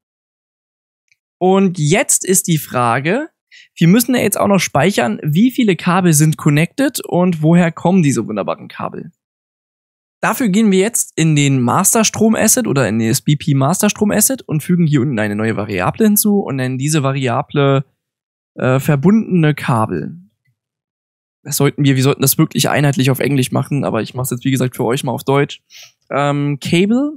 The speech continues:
wir geben hier oben bei der Vari-, bei dem Variablen-Typ Cable ein und werden hier Cable Component auswählen und hier drunter einfach Object Reference. Das Ganze werden wir jetzt auf der rechten Seite oben vom, beim Variablen-Typ Cable Component,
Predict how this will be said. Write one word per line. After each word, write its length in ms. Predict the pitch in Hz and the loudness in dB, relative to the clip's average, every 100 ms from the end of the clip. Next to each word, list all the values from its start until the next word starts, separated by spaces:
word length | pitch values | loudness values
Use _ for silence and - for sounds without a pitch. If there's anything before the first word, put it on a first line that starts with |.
| 240 | -10
wir 120 | 190 139 | -4 0
geben 180 | 175 | 4
hier 120 | 170 156 | 4 4
oben 180 | 175 | 2
bei 140 | 160 143 | 2 2
der 160 | 139 | 0
Vari-, 260 | 135 135 127 | 0 0 -2
bei 80 | - | -2
dem 100 | 131 | -2
Variablen-Typ 640 | 127 135 139 160 139 139 | -2 -2 -2 -2 -4 -6
Cable 340 | - 156 190 214 | -2 0 2 2
ein 200 | 220 269 - - _ | 0 -4 -12 -20 _
und 160 | 151 143 | -6 -2
werden 180 | 151 | 0
hier 200 | 151 175 | 2 2
Cable 380 | 170 160 226 208 | 2 2 2 2
Component 580 | 139 139 120 139 139 131 | 2 0 0 0 0 0
auswählen 580 | 117 131 - 156 247 - _ _ | -2 -2 0 0 0 -6 _ _
und 220 | - 143 | -6 -4
hier 140 | - 202 | 2 2
drunter 300 | 180 175 160 | 4 4 2
einfach 260 | 131 156 | 2 0
Object 500 | 135 - - 143 - | -2 -2 -2 -2 0
Reference. 640 | - 113 123 98 - - - _ _ _ _ _ - - | -2 -2 -2 -2 -4 -6 -10 _ _ _ _ _ -20 -14
Das 180 | - 147 | -6 -4
Ganze 580 | - 240 302 - 208 254 | 0 0 0 2 2 2
werden 180 | 170 185 | 2 2
wir 80 | 170 | 2
jetzt 140 | - | 0
auf 100 | 151 | -2
der 120 | 151 | 0
rechten 240 | 202 - 156 | -2 0 0
Seite 280 | 170 - | 2 0
oben 260 | - 151 190 | 0 0 0
vom, 160 | 170 131 | 0 2
beim 180 | 139 | 0
Variablen-Typ 840 | 135 139 139 156 - 175 - 165 - | 0 0 0 0 0 0 2 0 -2
Cable 400 | - 190 226 160 | -2 0 2 0
Component, 680 | 143 139 - 139 139 175 | 0 -2 0 0 2 2